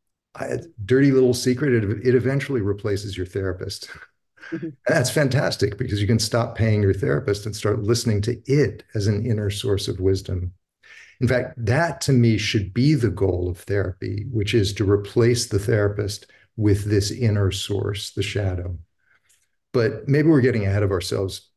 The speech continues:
Speaker 1: Kristen. Maybe we should talk about what the shadow is in nuts and bolts terms.
Speaker 2: So, yeah, by way of definition, you know, you might be familiar with the word shadow. The Swiss psychiatrist Carl Jung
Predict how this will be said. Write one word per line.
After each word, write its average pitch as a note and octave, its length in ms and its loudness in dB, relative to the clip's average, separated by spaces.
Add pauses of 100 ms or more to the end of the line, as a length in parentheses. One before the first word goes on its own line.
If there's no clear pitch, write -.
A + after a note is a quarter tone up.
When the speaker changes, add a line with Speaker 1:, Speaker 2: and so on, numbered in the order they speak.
Speaker 1:
Kristen. G#2+ 320 -2
Maybe G#2 200 2
we A2 80 2
should G2 180 -4
talk G2+ 240 -4
about F#2+ 240 -2
what G#2 340 0
the - 60 -2
shadow G2 480 -2
is G2 380 0
in F#2+ 200 -2
nuts F#2 280 -4
and G2+ 100 -4
bolts F2 360 -6
terms. F2+ 580 -8 (460)
Speaker 2:
So, G3 480 4 (320)
yeah, A3 520 0
by F#3+ 260 0
way G#3+ 220 0
of G3 100 -4
definition, G#3 1040 -2
you G#3+ 120 -6
know, F#3+ 160 0
you G3 220 -2
might A3 260 -2
be F#3 340 -6
familiar F#3+ 600 0
with E3 240 -4
the F3 80 -6
word E3 300 -4
shadow. D#3+ 580 0 (360)
The E3+ 420 2
Swiss G3+ 320 -2
psychiatrist F3 1040 -4
Carl F3+ 360 2
Jung E3+ 540 -2